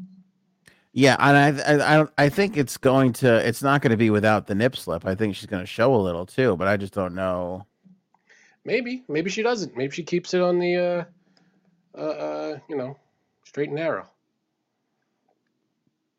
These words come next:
Speaker 2: We never know.
Speaker 1: I always felt like she never got a fair shake because she was always second fiddle to Pam Anderson.
Speaker 2: Yeah, there was that, and then, like, I feel like Jenny McCarthy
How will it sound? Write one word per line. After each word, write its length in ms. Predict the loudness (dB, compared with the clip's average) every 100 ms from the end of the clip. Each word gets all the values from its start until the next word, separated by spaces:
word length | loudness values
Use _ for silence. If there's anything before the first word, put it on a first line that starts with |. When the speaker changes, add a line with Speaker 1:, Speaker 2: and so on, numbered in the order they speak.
| _ -12
Speaker 2:
We 60 |
never 160 | -8 -6
know. 220 | -8 -10 _ _ _ _ _ _ _ _ _ _ _ _ _ _ _ _ _ _ _ _
Speaker 1:
I 120 | 0 2
always 260 | 2 0
felt 220 | 0 2
like 160 | 2 2
she 140 | 0
never 200 | 2 4
got 140 | 4 2
a 40 |
fair 260 | 2 0 0
shake 360 | 0 -2 -2
because 560 | -6 -6 0 0 0 -4
she 200 | -2 2
was 200 | 2 2
always 360 | 2 4 4 0
second 440 | -2 -2 -2 -6
fiddle 340 | -2 0 0 -4
to 140 | -6
Pam 300 | -4 -4 -4
Anderson. 500 | -8 -10 -14 -16 -16 _ _ _ _ -20 _ _
Speaker 2:
Yeah, 420 | -4 0 0 0 -4 _
there 140 | -10 -8
was 160 | -6
that, 400 | -4 -2 -2 -6 _ _ _ -12
and 160 | -6 -4
then, 180 | -4 -4
like, 360 | -4 -6 -10 _ _ _ _ _ _ _ _ -16 -12
I 60 |
feel 220 | -4 -2
like 260 | -2 -4 -6
Jenny 200 | -6 -6
McCarthy 680 | -6 -4 -2 -2 -4 -14 -18